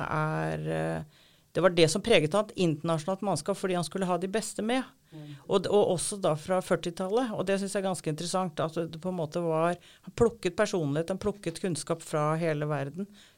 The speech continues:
Speaker 1: Så han drev en type research da, kartlegging for å finne ut av hvem skal jeg ha med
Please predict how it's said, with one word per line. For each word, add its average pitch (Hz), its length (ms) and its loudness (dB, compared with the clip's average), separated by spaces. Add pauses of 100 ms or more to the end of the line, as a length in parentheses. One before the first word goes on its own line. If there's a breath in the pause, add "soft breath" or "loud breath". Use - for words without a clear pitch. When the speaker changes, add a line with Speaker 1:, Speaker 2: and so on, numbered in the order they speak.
Speaker 1:
Så 175 180 -4
han 180 460 -2
drev 170 180 4
en 262 140 -2
type 277 240 -4
research 226 420 0
da, 381 160 -2
kartlegging 175 540 -2
for 220 100 -4
å 202 80 -6
finne 175 240 0
ut 139 80 -8
av 175 80 0
hvem 143 160 -2
skal 165 220 -6
jeg 165 80 -4
ha 151 100 0
med 151 380 -4